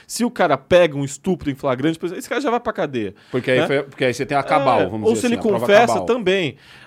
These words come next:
Speaker 1: Agora, se não, se é algo que a gente, é, acha, supõe, tem indícios, eu acho que tem que ter mais
Speaker 2: Ó,
Speaker 1: de duas instâncias.
Speaker 2: eu vou te falar como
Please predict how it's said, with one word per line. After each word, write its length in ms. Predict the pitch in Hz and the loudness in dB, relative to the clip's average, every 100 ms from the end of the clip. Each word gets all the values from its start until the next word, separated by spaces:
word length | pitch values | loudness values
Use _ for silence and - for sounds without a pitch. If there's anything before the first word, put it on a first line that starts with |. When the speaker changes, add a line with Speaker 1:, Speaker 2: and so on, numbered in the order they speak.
| - | -6
Speaker 1:
Agora, 420 | 185 175 156 135 | -4 2 2 2
se 180 | - 262 | -2 -4
não, 320 | 247 175 135 | 2 2 2
se 340 | 123 - 233 - | -4 -6 -6 -4
é 100 | 165 | 2
algo 280 | 156 156 143 | 2 2 -2
que 80 | 160 | -10
a 40 | |
gente, 580 | 139 143 143 135 117 110 | -10 -12 -10 -8 -8 -8
é, 320 | - 110 107 - - | -8 -6 -6 -8 2
acha, 580 | 180 214 - - 127 104 | 6 6 2 -6 -4 -4
supõe, 760 | - 190 143 - 190 202 156 | -4 -4 -4 0 4 4 2
tem 280 | 143 170 170 208 | 0 -2 -2 -10
indícios, 1000 | 175 147 131 220 254 - - 113 - _ _ _ - | -10 -8 -6 -4 -4 -6 -8 -10 -12 _ _ _ -4
eu 160 | 143 | 0
acho 220 | 123 127 | 0 -2
que 60 | - | -6
tem 180 | 185 160 | -6 -4
que 60 | |
ter 100 | 190 | -4
mais 240 | 165 127 143 | 0 2 2
Speaker 2:
Ó, 80 | 117 | 2
Speaker 1:
de 40 | |
duas 220 | 160 156 175 | 2 0 -2
instâncias. 300 | 226 214 117 | -12 -6 -2
Speaker 2:
eu 60 | |
vou 100 | 151 | -2
te 80 | 165 | 0
falar 240 | 180 175 185 | 2 2 2
como 300 | 190 190 | -2 -4